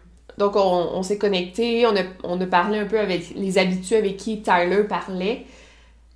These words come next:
Et on leur a dit, « Bon, euh, on fait une enquête pour la disparition de Tyler. Est-ce qu'il y en a parmi vous qui lui ont parlé la journée du vingt et un juin ? »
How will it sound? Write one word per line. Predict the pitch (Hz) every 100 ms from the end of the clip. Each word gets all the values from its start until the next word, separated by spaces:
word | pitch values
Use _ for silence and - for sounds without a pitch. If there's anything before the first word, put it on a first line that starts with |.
| _
Et | 208
on | 214
leur | 190 180
a | 175
dit, « | 175 190
Bon, | 185 196 196 202
euh, | 170 170
on | 180
fait | 185 202
une | 196
enquête | 180 185 196 202 185
pour | 214
la | 180
disparition | 170 - 185 185 202
de | 202 180
Tyler. | 196 180 175 175 185 202 208
Est-ce | 196
qu'il | 202
y | 202
en |
a | 208
parmi | 214 196 190
vous | 196
qui | 220 -
lui | 180 180
ont | 185 190
parlé | 185 185 190 202
la | 208
journée | 190 175 208
du | 185 185
vingt | 190 185 185
et | 185
un | 190
juin ? » | 185 180 156 180 247